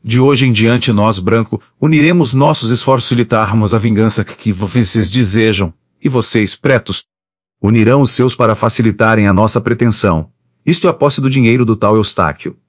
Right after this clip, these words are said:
"É bom lembrar", observou um negro sorrindo, "que nós não quereremos unicamente nos vingar. Alguma coisa mais não destruiria o prazer da vingança." "Pois bem", gaguejou o chefe dos espanhóis,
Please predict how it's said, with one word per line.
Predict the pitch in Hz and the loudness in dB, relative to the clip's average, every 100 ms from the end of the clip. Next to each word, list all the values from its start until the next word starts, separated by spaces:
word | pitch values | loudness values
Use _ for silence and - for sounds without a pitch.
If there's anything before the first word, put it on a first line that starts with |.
| _ _ _ _ _ _ _ _ _ | _ _ _ _ _ _ _ _ _
"É | 147 | -4
bom | 147 | 0
lembrar", | 175 139 101 80 - | 2 2 0 -2 -4
observou | 107 104 123 107 127 | -4 0 0 2 2
um | 135 | 2
negro | 107 113 113 | 2 2 0
sorrindo, | - 127 117 117 95 76 - _ | 0 0 2 2 0 -4 -18 _
"que | - | -2
nós | 87 113 120 | 2 2 2
não | 135 | 0
quereremos | 131 113 107 135 135 104 | 0 0 2 2 2 2
unicamente | 120 110 107 110 113 | 0 0 0 0 0
nos | 113 104 | 0 0
vingar. | 117 104 80 - _ _ _ _ _ _ _ _ _ _ _ _ | 2 2 0 -6 _ _ _ _ _ _ _ _ _ _ _ _
Alguma | 113 120 120 | -2 0 0
coisa | 135 143 139 | 2 2 2
mais | 123 147 | 2 2
não | 131 127 | 0 0
destruiria | 123 - 127 104 117 | 0 0 0 2 2
o | 113 | 0
prazer | 110 107 92 101 | 0 0 0 0
da | 104 | 0
vingança." | 107 98 90 80 - - _ _ _ _ _ _ _ _ _ - | 0 0 0 -2 -6 -10 _ _ _ _ _ _ _ _ _ -2
"Pois | 139 | -2
bem", | 113 117 80 _ _ | 0 -2 -4 _ _
gaguejou | 101 117 117 156 | -4 0 2 2
o | |
chefe | 135 120 110 95 | 2 0 -2 -2
dos | 101 | -2
espanhóis, | 98 - 95 110 110 - - | -2 0 2 2 0 -2 -6